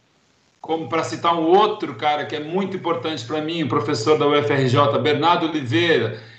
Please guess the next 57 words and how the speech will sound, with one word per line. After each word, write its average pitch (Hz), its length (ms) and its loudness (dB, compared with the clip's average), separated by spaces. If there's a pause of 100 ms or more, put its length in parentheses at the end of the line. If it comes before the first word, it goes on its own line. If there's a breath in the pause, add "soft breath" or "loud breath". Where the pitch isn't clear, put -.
(180 loud breath)
que 160 100 -4
tá 185 220 2
querendo 185 380 4
falar 170 260 0
da 170 140 -2
Turma 185 280 -4
do 185 100 -6
Estácio, 180 880 2
e 147 60 -6
não 226 180 -2
do 196 140 -2
Mário 170 220 0
de 123 80 -8
Andrade. 113 500 -2
O - 20 -8
Mário 208 200 2
de 226 40 -2
Andrade 214 360 0
já 220 100 0
tem 233 220 -4
quem 214 180 -6
fale 202 280 0
por 180 180 0
ele 196 120 2
há 175 40 0
cem 233 260 -4
anos. 175 500 -2 (720 soft breath)
Quem 220 120 0
é 233 80 4
que - 100 -6
vai 196 160 2
falar 185 220 4
da 180 100 2
Turma 170 300 -4
do 165 80 -8
Estácio? 123 600 -4
Então, 196 280 -2
eu 220 60 0
acho 214 200 2
que 240 80 0
é - 20 4
isso, 226 280 -2
sabe? 170 240 2
Quando 190 240 0
a 170 40 -6
gente 190 200 0
tem 196 120 -4
que 202 100 -8
parar, 175 500 4
a - 20 0
gente 160 220 -4
que - 80 -6
eu 156 40 -6
digo, 139 280 -6
o 120 40 -4
senso 117 300 -6
comum 123 540 -2